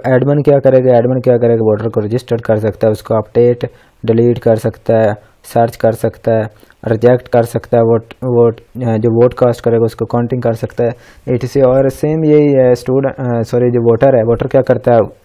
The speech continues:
आके registration करवाता है, vote cast करता है और voting, अ, result देख सकता है और चला जाता है, ठीक है।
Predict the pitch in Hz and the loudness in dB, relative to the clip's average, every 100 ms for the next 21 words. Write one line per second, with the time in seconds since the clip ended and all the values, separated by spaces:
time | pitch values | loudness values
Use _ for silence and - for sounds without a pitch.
0 | 120 117 107 110 110 - 131 151 147 127 | -4 -2 -2 -2 -4 -4 -4 -4 -2 0
1 | 117 110 117 - 127 - 117 - 110 101 | 0 0 0 0 -4 -2 -4 -2 -2 -2
2 | - _ - _ 120 117 131 135 - 123 | -10 _ -20 _ 2 2 2 -2 -4 0
3 | 117 110 107 104 110 113 123 135 135 - | 2 4 2 0 2 2 2 2 -2 -2
4 | 110 123 117 107 104 101 - 107 151 151 | -2 -2 0 0 2 0 -2 -4 -4 -4